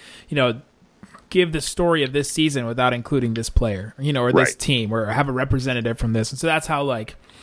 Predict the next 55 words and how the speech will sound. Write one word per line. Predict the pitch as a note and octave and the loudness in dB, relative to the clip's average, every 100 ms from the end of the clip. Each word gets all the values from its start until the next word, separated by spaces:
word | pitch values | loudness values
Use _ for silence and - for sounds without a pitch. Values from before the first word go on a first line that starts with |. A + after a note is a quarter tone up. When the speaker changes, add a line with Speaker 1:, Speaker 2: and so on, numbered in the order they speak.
| - - | -20 -4
Speaker 1:
like, | D#3 | 0
LaMarcus | F#3 G3+ E3 D#3 | 2 2 4 4
Aldridge | D3 C3+ | 4 0
was | B2 | -2
really | C3 A#2 | 0 0
good | A2+ F#3 | 0 2
last | E3+ C#3+ - | 4 2 0
year, | D3 | -2
but | C3+ | 0
that's | C3+ | 0
how | C#3+ | 0
he | C#3 | 2
gets | C3 B2+ | 0 -2
on | |
the | A#2+ | -2
all-star | A2+ G#2+ - A2 | 0 0 -2 -2
team | - G#2+ G#2+ | 0 0 2
and | A2 | 2
all | G#2+ | 2
N | G#2+ | 0
B | G#2 E2 | -2 -4
A | - | -8
team. | F#2 D#2+ | -10 -4
You | G#2+ | -2
know, | G#2+ | -2
<laughs> | C3 | 4
the, | D#3 | 2
the, | A#2+ | 2
Speaker 2:
Mm-hmm. | B2 A2+ G#3+ | -2 0 0
Speaker 1:
the | A#2+ G#2+ | 0 -6
Spurs | - - C3 B2 | -6 2 4 4
are | A2+ | -2
just | A2+ - | -4 0
so | B2 A2 | 0 0
good | A2 A2+ G2+ | 0 0 0
that | G2+ F#2 - - - - - | -2 -4 -8 -20 -20 -20 -8
you | B2 | 0
have | C3 | 0
to | - | 0
have | A2+ | -2
somebody | - A2 G#2+ | -2 -2 0
on | A2 A2 | 0 -2
there. | F#2+ F#2+ - - - - - - | -6 -10 -18 -20 -20 -20 -20 -4
Um, | C3 A#2 G#2 F#2 _ _ _ | -2 -2 -4 -14 _ _ _
what | - D#3 A3 | -8 -4 0
do | C4+ | 0
you | B3+ | 0
feel | B3+ A#3 | 0 2
about | G#3+ F#3+ E3 C#3 | 2 2 0 0
Luka's | D#3 F3 E3+ | 2 4 4
ceiling, | - E3 E3 C#3+ C3+ A#2+ - | 2 0 2 0 -2 -6 -4
you | C#3+ | -2
know, | |
going | C#3 E3+ D#3+ | 2 2 2
forward? | D3 - C#3 A#2+ G2 | -2 0 2 2 -4